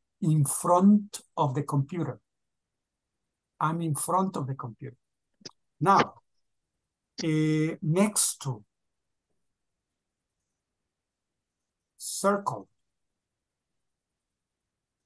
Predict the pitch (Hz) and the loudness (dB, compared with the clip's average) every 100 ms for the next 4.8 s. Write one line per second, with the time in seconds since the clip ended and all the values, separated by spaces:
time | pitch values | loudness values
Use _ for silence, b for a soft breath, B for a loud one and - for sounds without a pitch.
0 | _ - - - 185 170 135 107 - _ | _ -12 -12 -6 0 0 0 -6 -16 _
1 | _ _ _ _ _ _ _ _ _ - | _ _ _ _ _ _ _ _ _ -8
2 | 123 139 - - 240 233 - 156 160 196 | -2 -2 0 4 4 4 2 2 2 -2
3 | - _ 160 165 - - - 151 143 156 | -10 _ -4 -4 -4 -8 -2 2 4 4
4 | 190 196 - - - 139 139 143 | 2 0 -6 -8 -4 -2 -2 -4